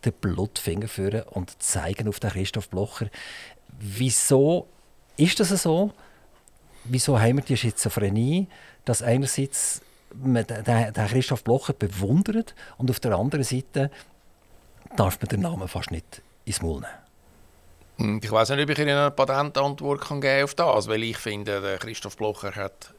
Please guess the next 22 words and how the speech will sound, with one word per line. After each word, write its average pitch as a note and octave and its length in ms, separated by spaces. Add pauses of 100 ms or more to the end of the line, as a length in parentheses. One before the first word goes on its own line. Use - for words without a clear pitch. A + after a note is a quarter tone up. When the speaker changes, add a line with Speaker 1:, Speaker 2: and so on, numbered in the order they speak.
(140)
Speaker 2:
extrem A2+ 500
viel G2+ 200
erreicht, G2+ 460
er G#2 100
hat G2+ 180
extrem G#2 540 (220)
viel G#2+ 200
Herzblut B2 640 (640)
in C#3+ 120
die C3 100
Schweiz A#2 640
hineingesteckt, - 800
er - 180
hat G#2 300
auch G2 160
viel A#2 260
erreicht G#2 480
für A2 200
die - 100
Schweiz, - 540 (240)
viel G#2+ 280
Wesentliches, C#3+ 720